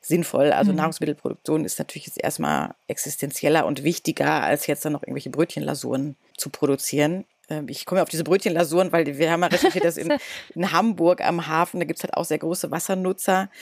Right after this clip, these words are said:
Speaker 1: und, äh, viele davon machen nur so Hefezusätze, so, so, also alles, was diese künstliche Nahrung befeuert, ähm, wird halt hergestellt und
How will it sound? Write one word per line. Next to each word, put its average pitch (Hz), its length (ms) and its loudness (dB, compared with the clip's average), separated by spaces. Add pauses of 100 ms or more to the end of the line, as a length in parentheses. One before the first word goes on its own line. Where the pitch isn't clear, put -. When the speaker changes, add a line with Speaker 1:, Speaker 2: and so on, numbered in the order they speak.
(300)
Speaker 1:
und, - 320 -4
äh, - 200 -8
viele 214 300 2
davon 175 540 2
machen 185 240 2
nur 180 80 4
so 170 100 2
Hefezusätze, 170 1080 2
so, 156 160 0
so, 151 180 0
also 151 180 0
alles, - 300 0
was 160 140 -2
diese 147 180 -4
künstliche - 480 -6
Nahrung 151 540 0 (720)
befeuert, 160 800 2
ähm, 160 560 -2 (260)
wird 175 160 0
halt 160 140 2
hergestellt 160 640 2
und - 300 -2